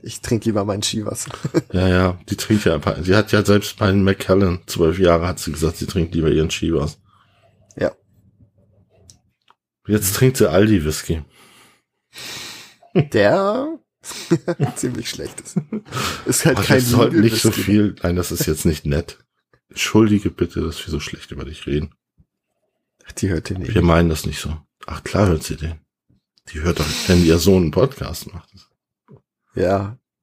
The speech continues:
Speaker 1: jeden.
Speaker 2: <laughs>
Speaker 1: Äh, so,
Speaker 2: Was?
Speaker 1: was riecht man noch außer Rauch? Ich riech tatsächlich nichts.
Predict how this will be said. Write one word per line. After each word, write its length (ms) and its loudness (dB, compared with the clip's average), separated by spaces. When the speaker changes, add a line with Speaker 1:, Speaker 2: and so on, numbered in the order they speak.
Speaker 1:
jeden. 400 0
Speaker 2:
<laughs> 140 -12
Speaker 1:
Äh, 380 4
so, 100 0
Speaker 2:
Was? 100 4
Speaker 1:
was 160 2
riecht 160 -2
man 160 0
noch 180 0
außer 320 0
Rauch? 360 -6
Ich 220 -6
riech 160 -2
tatsächlich 580 0
nichts. 360 -8